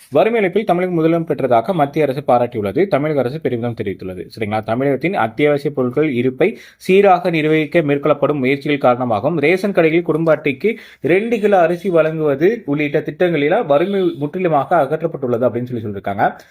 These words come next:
வறுமை, வறுமை ஒழிப்புல தமிழகம் முன்னோடி மாநிலமாக இருக்கு அப்படின்னு சொல்லி சொல்லியிருக்காங்க. நாற்பது ஆ-, மாதங்களில் பொது விநியோக திட்டத்தின் குறைதீர்ப்பு முகாம்ல ஆய-, ஒரு லட்சத்தி எண்பத்தி மூணாயிரத்தி அறுநூத்தி பத்து கோரிக்கைகள் வந்து நிறைவேற்றப்பட்டிருக்கு அப்படின்னு சொல்லி சொல்றாங்க. ஒரு சிலர் விருப்பத்தின் அடிப்படையில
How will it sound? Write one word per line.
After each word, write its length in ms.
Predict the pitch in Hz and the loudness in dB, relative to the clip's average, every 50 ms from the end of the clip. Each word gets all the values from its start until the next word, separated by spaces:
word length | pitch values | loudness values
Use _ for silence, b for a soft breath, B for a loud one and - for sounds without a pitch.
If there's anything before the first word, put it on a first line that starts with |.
| B B B | B B B
வறுமை, 640 | B 131 147 175 208 247 254 254 240 240 254 240 - 156 | B 2 2 4 4 4 2 2 2 0 0 -2 0 2
வறுமை 420 | 151 156 180 220 233 240 240 226 | 2 2 2 2 0 0 2 2
ஒழிப்புல 680 | 196 180 180 175 180 170 170 185 220 208 175 160 - | 2 2 0 0 0 2 2 2 2 0 -2 -4 -2
தமிழகம் 540 | - 147 151 180 214 226 202 - 185 180 175 | -2 0 0 0 0 0 0 -2 -2 -2 -2
முன்னோடி 380 | 156 175 214 233 240 226 220 202 | -4 -2 2 2 2 2 2 2
மாநிலமாக 520 | 175 151 147 147 139 135 131 131 135 143 | 0 0 0 0 0 0 -2 -2 -2 -2
இருக்கு 280 | 135 117 113 110 - 120 | -4 -4 -4 -2 -2 -2
அப்படின்னு 220 | 104 104 113 120 | -2 -2 -4 -6
சொல்லி 180 | 120 127 113 101 | -6 -8 -8 -6
சொல்லியிருக்காங்க. 320 | 98 101 - 101 101 101 | -8 -8 -8 -8 -8 -4
நாற்பது 420 | 101 113 127 135 135 - 147 135 | -2 0 0 0 0 -2 -2 0
ஆ-, 260 | 135 135 143 139 - - | 0 0 0 -2 -2 -4
மாதங்களில் 600 | - 117 120 131 143 156 151 151 151 143 165 214 - | -4 -2 0 0 0 0 -2 -2 -2 -2 -4 -4 -4
பொது 200 | - 147 160 180 | -2 0 0 0
விநியோக 320 | 170 160 151 151 151 151 | 0 0 -2 -2 0 0
திட்டத்தின் 460 | 156 156 143 - 139 123 165 196 247 B B B B B B | 0 -2 -2 -4 -2 -2 -2 -2 -2 B B B B B B
குறைதீர்ப்பு 500 | 165 185 202 190 202 190 185 - 185 175 | 2 2 4 4 2 0 0 -2 -4 -2
முகாம்ல 560 | 165 151 156 147 139 135 127 127 156 208 240 B B B B - | -2 0 2 2 2 2 2 2 2 2 0 B B B B 0
ஆய-, 460 | 104 110 127 151 180 196 190 185 - 98 | 2 4 4 4 4 2 0 -2 -2 0
ஒரு 320 | 127 127 131 135 160 190 | 2 2 4 4 4 2
லட்சத்தி 600 | 208 202 208 - 175 - - 202 214 233 220 - - | 2 0 0 -2 -4 -2 -4 -6 -6 -6 -8 -4 -2
எண்பத்தி 320 | 143 143 147 165 190 190 - | 0 0 2 2 0 0 -2
மூணாயிரத்தி 520 | 185 185 180 170 165 165 160 160 160 - 196 | -4 -2 0 2 2 2 2 0 0 2 4
அறுநூத்தி 420 | 180 165 156 156 165 170 170 175 156 | 6 6 4 4 2 -2 -6 -4 0
பத்து 240 | - 147 131 139 131 | 0 0 0 0 0
கோரிக்கைகள் 500 | 131 170 190 202 208 208 190 165 165 147 | 2 2 2 2 2 0 0 0 2 2
வந்து 180 | 139 143 180 | 0 0 0
நிறைவேற்றப்பட்டிருக்கு 840 | 180 160 147 151 151 147 147 147 131 135 123 - 117 117 110 110 135 | 0 0 0 2 0 0 0 -2 -2 -2 -2 -2 -2 -4 -2 0 0
அப்படின்னு 220 | 120 104 117 120 123 | 0 0 -2 -4 -4
சொல்லி 180 | - 127 113 | -4 -4 -4
சொல்றாங்க. 480 | 107 107 101 101 98 101 107 87 92 - B B B B B | -4 -4 -4 -4 -2 -2 -2 -2 -2 -4 B B B B B
ஒரு 180 | B 147 175 180 | B 2 2 2
சிலர் 240 | 180 196 190 208 208 | 2 2 0 2 2
விருப்பத்தின் 440 | 175 190 202 196 240 220 226 226 202 | 2 2 2 2 0 0 2 2 0
அடிப்படையில 460 | 185 170 170 170 175 170 156 143 | 0 0 0 0 2 2 2 2